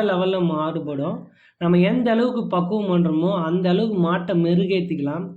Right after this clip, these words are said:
சும்மா இதெல்லாம் ஒரு சந்தையில கூட்டு போய் நிப்பாட்டினா சும்மா சிங்கம் மாதிரி விலை பேசலாம் மாட்டை. வேற லெவல் தலைச்சம் கிடாரிங்க. மாடு கண்ணின ஒரு, ஒரு வாரம் முதல் பத்து நாள் டைம் பிடிக்கும் அப்படின்னு தெரிவிக்கிறாங்க. நல்ல குவாலிட்டி கிடாரிங்க.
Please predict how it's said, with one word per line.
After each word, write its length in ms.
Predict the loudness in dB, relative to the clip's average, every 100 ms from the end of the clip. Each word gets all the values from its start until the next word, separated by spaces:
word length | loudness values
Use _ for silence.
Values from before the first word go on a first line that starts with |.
| -20 _ _
சும்மா 180 | -2 0 2
இதெல்லாம் 300 | 0 0 0
ஒரு 100 | -2 -2
சந்தையில 360 | -2 0 0 0
கூட்டு 200 | -2 -2 -2
போய் 160 | -2 -2
நிப்பாட்டினா 400 | -2 -2 -2 -2 -2
சும்மா 180 | -2 -2 -2
சிங்கம் 440 | -2 0 2 0 2
மாதிரி 220 | 0 0 2
விலை 140 | 0 0
பேசலாம் 400 | -4 -4 -4 -2
மாட்டை. 260 | -4 -4 -8 -8 -12 -20 _ -4
வேற 220 | 0 2 2 0
லெவல் 300 | 0 -2 -2
தலைச்சம் 360 | -2 -2 -2 -4
கிடாரிங்க. 380 | -4 -6 -8 -12 -16 -20 _ _ _ _ _ 0
மாடு 260 | 2 2 0
கண்ணின 360 | 2 2 2 2 0 -2 -8 -4
ஒரு, 160 | 0 2 2 2
ஒரு 140 | 2 2
வாரம் 280 | 2 2 0
முதல் 200 | 0 -2 -2
பத்து 240 | -4 -4 -2 0
நாள் 160 | 0 -2
டைம் 160 | 0 0
பிடிக்கும் 320 | 0 -4 -4 -4
அப்படின்னு 260 | -4 -4 -4
தெரிவிக்கிறாங்க. 560 | -4 -4 -6 -8 -6 -6 -6 -10 -20 _ _ _ -6
நல்ல 400 | -2 4 4 4 2
குவாலிட்டி 360 | 0 2 0 0
கிடாரிங்க. 400 | 0 0 0